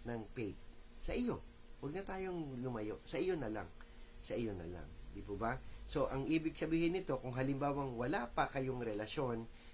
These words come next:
eh, baka gusto mong payagan mo muna siyang mahalin ka. O yung pong unang tanong sa atin ng Panginoon. Although, I, I want you to know that, okay, na mahal ka ng Diyos. Okay, given na yon. Number one yon.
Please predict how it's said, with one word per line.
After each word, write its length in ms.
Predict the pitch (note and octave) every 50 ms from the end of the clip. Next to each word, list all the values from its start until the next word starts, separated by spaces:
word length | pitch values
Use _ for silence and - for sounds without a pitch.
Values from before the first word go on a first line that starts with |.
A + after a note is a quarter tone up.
| - - - -
eh, 240 | B2+ B2+ B2+ B2 B2
baka 320 | A#2+ A#2+ C3+ - D3 C#3+
gusto 320 | C#3 B2+ C3 - - C3 B2+
mong 320 | B2+ B2 A#2+ A2+ A2 -
payagan 480 | B2 B2 C3 C#3 D#3+ E3+ - D#3 D3 C#3
mo 160 | C3+ B2+ B2
muna 240 | A#2+ A#2+ A#2+ A2+ A2
siyang 300 | G#2+ - A#2+ G#2+ G2 G2 G2+ -
mahalin 480 | A2+ A2+ A#2+ A#2+ A#2 A2+ A2 G#2+ G#2
ka. 220 | G2+ - F2+ D2 - - - - - - - -
O 80 | -
yung 160 | A#2 B2+ C3
pong 240 | C3+ - D#3+ D#3 -
unang 320 | - C#3+ C#3+ C#3 C#3 C3+ C3+
tanong 300 | - B2+ B2+ B2 A#2+ -
sa 160 | - F#2+ G#2+
atin 220 | G#2+ A2+ A2 A2 G2+
ng 40 | -
Panginoon. 360 | - G#2 G#2 G2 F#2+ F2 - - - - - - - - -
Although, 320 | C#3+ D3+ D3 F3+ F3 -
I, 240 | - C3+ C3+ C3 B2
I 140 | - A#2 B2
want 320 | A#2+ A2+ A#2 A#2+ B2+ B2 -
you 80 | C#3
to 160 | C3+ - B2 A2+
know 220 | B2+ D#3 F3 F3
that, 340 | B2 G#2 F2+ F#2 G2+ - - - - - - - F#2+ F#2 -
okay, 320 | - C3+ D3+ E3 D#3 - - - - - - - A#2
na 160 | B2+ A#2+ B2+
mahal 240 | C#3+ D3 F3 F3+ D#3+
ka 160 | - D#3 C3+
ng 240 | C3+ A#2+ A#2 G#2 G#2
Diyos. 460 | F#2+ E2+ - - - - - - - - - - - - - - - - - - - - - - - - - -
Okay, 220 | - C#3+ D3 C3+ A#2
given 420 | G#2+ C#3 C#3+ C#3+ B2+ D3 D3 C#3
na 80 | D3 D3+
yon. 240 | C#3+ B2 G2 E2 D#2 F2
Number 420 | A#2+ C3+ C#3+ C#3 C3 C#3 C#3 C3+
one 240 | C3+ C3+ C3+ C3 B2+ B2+
yon. 180 | C3 A#2+ G#2